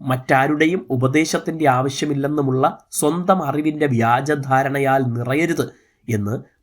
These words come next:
പൂൾ എന്ന എഴുത്തുകാരൻ പറഞ്ഞിരിക്കുന്നു. ദൈവിക ജ്ഞാനത്തെ മറന്ന് സ്വന്തം അറിവിൽ ആശ്രയിക്കുന്നത് അറിവില്ലായ്മയാണ്. തനിക്ക് തന്നെ ജ്ഞാനിയെന്ന്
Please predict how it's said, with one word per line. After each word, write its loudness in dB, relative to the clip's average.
പൂൾ 2
എന്ന -2
എഴുത്തുകാരൻ -2
പറഞ്ഞിരിക്കുന്നു. -6
ദൈവിക 4
ജ്ഞാനത്തെ 0
മറന്ന് 0
സ്വന്തം 2
അറിവിൽ 2
ആശ്രയിക്കുന്നത് -2
അറിവില്ലായ്മയാണ്. 2
തനിക്ക് 4
തന്നെ 2
ജ്ഞാനിയെന്ന് 2